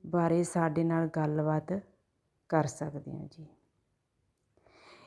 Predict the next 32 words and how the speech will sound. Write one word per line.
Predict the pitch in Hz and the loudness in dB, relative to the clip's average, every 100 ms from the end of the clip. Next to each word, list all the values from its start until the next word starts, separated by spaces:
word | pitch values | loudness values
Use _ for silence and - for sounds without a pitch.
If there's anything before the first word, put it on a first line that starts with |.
| - | 4
ਇਨ੍ਹਾਂ | 196 196 214 214 | 6 8 8 6
ਰਿਸ਼ਤਿਆਂ | 196 - 190 185 | 6 4 2 4
ਦੇ | 190 | 4
ਵਿੱਚੋਂ | 180 175 - 180 180 | 2 -2 -4 -2 0
ਤੁਹਾਨੂੰ | 175 185 185 180 175 175 160 | 0 0 0 2 2 0 -2
ਜੇ | - 170 170 | 0 2 2
ਕਿਸੇ | - 170 196 190 | -2 0 2 4
ਵੀ | 196 | 4
ਵੀਰ | 175 170 - - | 2 0 0 -2
ਭੈਣ | 175 | 0
ਨੂੰ | 175 170 - | 2 0 0
ਕੋਈ | 180 180 | 4 4
ਵੀ | 190 196 | 4 2
ਰਿਸ਼ਤਾ | 180 - 170 | 0 -4 -8
ਪਸੰਦ | 160 165 165 156 | -6 -4 -2 0
ਆਉਂਦਾ | 156 160 156 | 0 0 -2
ਹੈ, | 180 190 _ _ _ _ _ _ _ _ _ _ _ _ _ _ _ _ _ | -4 -10 _ _ _ _ _ _ _ _ _ _ _ _ _ _ _ _ _
ਤਾਂ | - 190 | 4 4
ਤੁਸੀਂ | 196 190 202 | 4 0 2
ਸਾਨੂੰ | 202 190 185 180 | 4 4 4 4
ਜੋ | 185 | 2
ਸਾਡਾ | 185 180 180 | 2 2 4
ਸਕਰੀਨ | 180 180 170 175 170 | 2 0 0 2 2
'ਤੇ | 160 175 | 2 0
ਨੰਬਰ | 170 165 175 | 2 0 2
ਆ | 170 160 | 0 0
ਰਿਹਾ, | 165 175 | 0 0
ਉਸ | 185 - | 0 0
ਨੰਬਰ | 180 160 165 | 2 2 0
'ਤੇ | 165 | -2
ਸਾਡੇ | 165 175 165 160 | -4 -2 -2 0
ਨਾਲ | 165 160 165 | 0 0 -2